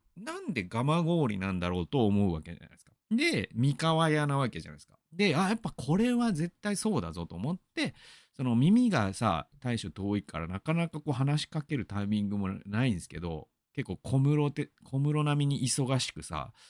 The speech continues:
いろんなキーボードを弾いてるというか、いろんなこう、<laughs> あの、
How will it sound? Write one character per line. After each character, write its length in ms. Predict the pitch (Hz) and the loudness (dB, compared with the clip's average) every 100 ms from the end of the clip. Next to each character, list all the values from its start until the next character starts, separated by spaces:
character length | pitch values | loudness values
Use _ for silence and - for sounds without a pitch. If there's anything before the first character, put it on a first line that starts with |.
| _ | _
い 80 | 104 | -4
ろ 120 | 117 | 0
ん 80 | 120 | 2
な 140 | 117 113 | 2 0
キ 260 | - 113 | -2 0
ー 40 | 110 | 2
ボ 120 | 98 | 0
ー 20 | |
ド 60 | 76 | -2
を 60 | |
弾 160 | 73 90 | -6 -10
い 40 | |
て 80 | 82 | -10
る 60 | 73 | -12
と 80 | - | -12
い 20 | |
う 20 | |
か、 180 | - _ - - - _ | -18 _ -18 -16 -16 _
い 100 | 107 | -4
ろ 120 | 117 | 0
ん 80 | 113 | 2
な 120 | 113 | 0
こ 160 | 113 101 | 2 10
う、 20 | |
<laughs> 680 | - - - - - _ - | 12 12 4 -4 -20 _ -2
あ 80 | |
の、 80 | 127 | 0